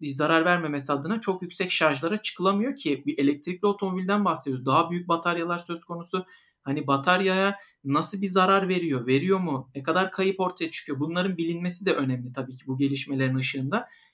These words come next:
Eee, o detaylar belirtilmemiş ama ilerleyen zamanda tabii ki bu tarz gelişmelerin artmasıyla, eee, o, bu detaylar da ortaya çıkacaktır diye düşünüyorum. İkincisi, senin de dediğin gibi,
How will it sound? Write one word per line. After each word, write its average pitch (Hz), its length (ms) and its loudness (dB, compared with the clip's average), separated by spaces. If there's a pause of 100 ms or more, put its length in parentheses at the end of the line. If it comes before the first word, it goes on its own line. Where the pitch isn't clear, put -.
(160)
Eee, 147 200 4
o 175 140 4
detaylar 190 500 4
belirtilmemiş 185 580 0
ama 269 180 0
ilerleyen 175 500 2
zamanda 165 380 0
tabii 160 220 -6
ki - 140 -20
bu 165 100 -8
tarz 170 240 -2
gelişmelerin 170 420 -2
artmasıyla, 160 720 0 (320)
eee, 139 280 2
o, 165 300 0
bu 170 200 0
detaylar 170 520 2
da 202 140 2
ortaya 165 380 2
çıkacaktır 165 560 -6
diye 139 160 -2
düşünüyorum. 214 540 0
İkincisi, 208 640 -4 (200)
senin 175 280 0
de 196 120 8
dediğin 208 340 2
gibi, 185 320 -2